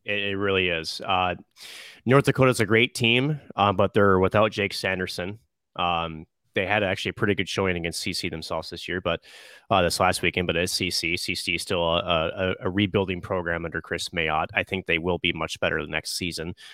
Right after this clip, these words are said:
Um, I just, I don't know.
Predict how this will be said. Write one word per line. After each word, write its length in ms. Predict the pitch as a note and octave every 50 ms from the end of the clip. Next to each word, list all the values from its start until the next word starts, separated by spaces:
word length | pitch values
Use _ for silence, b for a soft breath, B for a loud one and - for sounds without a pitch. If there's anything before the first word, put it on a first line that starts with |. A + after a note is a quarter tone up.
| B B B B B
Um, 320 | B F#2 F2 E2 E2 D#2+ - _ _ _ _ _ _ - - _ _ _ _ _ _ - - _ _ _ _ _ -
I 160 | E2+ F#2+ G2
just, 240 | F2 F#2 F2 - -
I 60 | G2+
don't 100 | G2+ G2 G2
know. 200 | G2+ G2 F2+